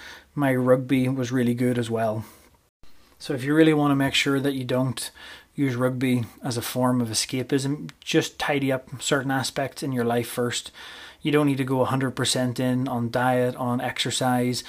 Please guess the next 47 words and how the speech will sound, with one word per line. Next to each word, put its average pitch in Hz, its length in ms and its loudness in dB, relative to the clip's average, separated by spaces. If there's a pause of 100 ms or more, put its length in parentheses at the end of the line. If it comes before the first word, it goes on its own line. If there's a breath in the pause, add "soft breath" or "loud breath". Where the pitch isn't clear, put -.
(280 loud breath)
on 131 100 -2
relationships, 123 720 0
on 117 80 -4
school, 127 360 0
on 120 120 0
finances, 123 680 -2
on 117 200 0
stress 127 400 0
levels, 123 240 0
on 120 100 0
emotion, 120 400 0
on 110 100 -6
sleep, 135 400 -4
on 123 120 -2
everything. 139 500 0 (420 loud breath)
But 151 120 0
just 175 240 4
a 160 60 0
little 151 360 4
tiny 147 480 -2
bit, 151 400 0 (140)
and 147 100 -4
again, 147 140 -2
I 139 80 -2
mean 147 260 0
a 139 60 0
tiny 139 420 -2
bit. 127 300 -4 (360 loud breath)
If 135 120 -6
you've 147 120 0
been 139 140 0
sleeping 147 340 0
six - 280 -2
hours 139 320 2
a 135 60 -4
night, 139 260 -2
try 135 160 -4
and 139 100 -2
sleep 135 240 -6
for 139 80 -4
seven. 117 480 0 (240 loud breath)
Something 151 380 0
as 131 100 0
simple 131 320 0
as 120 80 2
that, 120 320 -2 (720 loud breath)
right, 131 380 0